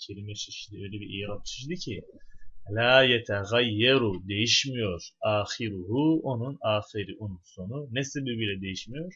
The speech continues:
Bir sebebiyle amili, amil sebebiyle sonu değişmeyene mebni denir. Nahvu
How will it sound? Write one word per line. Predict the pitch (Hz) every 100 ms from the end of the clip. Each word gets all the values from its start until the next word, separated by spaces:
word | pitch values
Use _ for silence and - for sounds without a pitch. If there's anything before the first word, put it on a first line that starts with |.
| _ _ - - - - - -
Bir | 117
sebebiyle | 110 - 135 113 117 160 147
amili, | 110 110 117 110 104 104 95 92 92 104 -
amil | 117 113 113 131 143
sebebiyle | - 117 107 107 107 120 110 90 87
sonu | - - 113 90 85
değişmeyene | 90 95 107 - 131 135 147 160 170 185 - _ _ -
mebni | 117 120 120 113 113 123 123 120
denir. | 104 90 80 - - 104
Nahvu | 107 123 123 - 107 113 143 151 156